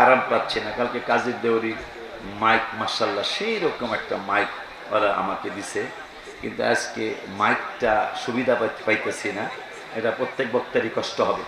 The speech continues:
যদি মাইকে এই সমস্যাটা দূর না হয়, কারণ বক্তাদের হলো মেইন হলো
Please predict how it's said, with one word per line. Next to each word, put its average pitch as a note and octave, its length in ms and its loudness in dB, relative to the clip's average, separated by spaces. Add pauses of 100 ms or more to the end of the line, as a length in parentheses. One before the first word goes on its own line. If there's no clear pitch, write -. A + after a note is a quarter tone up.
(160)
যদি G2+ 140 -4 (120)
মাইকে G#2 360 0 (220)
এই F#2+ 60 -2 (220)
সমস্যাটা G2+ 460 -2 (140)
দূর A#2 140 0 (140)
না F2 80 6 (100)
হয়, - 200 0 (480)
কারণ G#2+ 180 -2 (100)
বক্তাদের C3 540 4
হলো C#3+ 140 0 (140)
মেইন C#3 240 4
হলো A#2 140 2